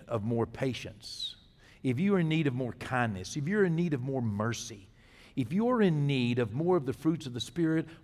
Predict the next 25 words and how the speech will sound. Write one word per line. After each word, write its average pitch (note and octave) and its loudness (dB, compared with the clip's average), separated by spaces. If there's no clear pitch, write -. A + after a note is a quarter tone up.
why F3 2
not D3+ -2
sowing, G2+ -2
sow D3+ -4
some G#2 -2
in A2 -6
someone G2 -6
else's F2 -10
life? - -20
If B2+ -4
you're D#3 4
in B2 2
need C3+ 2
of G#2 0
someone B2+ -2
listening A2+ -2
to G2+ -6
you F2 -6
and G#2+ -6
praying C#3 -2
for A2+ -4
you, G2 -4
sow D3+ -4
a B2 2
little C3 0